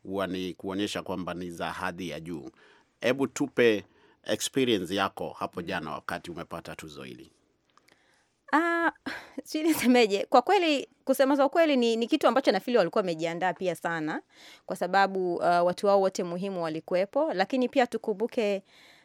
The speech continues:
Speaker 2: ah, Global Ties katika muda kama huu huwa wanakuwa na mkutano wa kitaifa kwa hapa Marekani. Kwa hiyo, ah, state zote hamsini zinaleta watu wao hapa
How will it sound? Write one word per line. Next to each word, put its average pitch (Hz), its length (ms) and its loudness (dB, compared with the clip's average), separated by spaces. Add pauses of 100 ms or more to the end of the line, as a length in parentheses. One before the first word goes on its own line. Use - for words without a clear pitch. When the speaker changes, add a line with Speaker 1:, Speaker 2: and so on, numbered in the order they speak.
Speaker 2:
ah, 180 420 6 (360)
Global 247 360 6
Ties 214 600 2
katika 190 300 0
muda 220 220 0
kama 220 220 -2
huu 190 320 0
huwa 214 180 6
wanakuwa 175 280 2
na 185 80 -2
mkutano 180 400 -6
wa 160 80 -6
kitaifa 156 580 -8 (180)
kwa 185 100 2
hapa 165 160 2
Marekani. 156 560 -8
Kwa 202 140 -2
hiyo, 180 440 2 (260)
ah, 165 180 -2
state 180 280 -6
zote 196 240 -2
hamsini 165 400 -4
zinaleta 156 460 -4
watu 151 220 -10
wao 151 220 -4
hapa 151 380 -8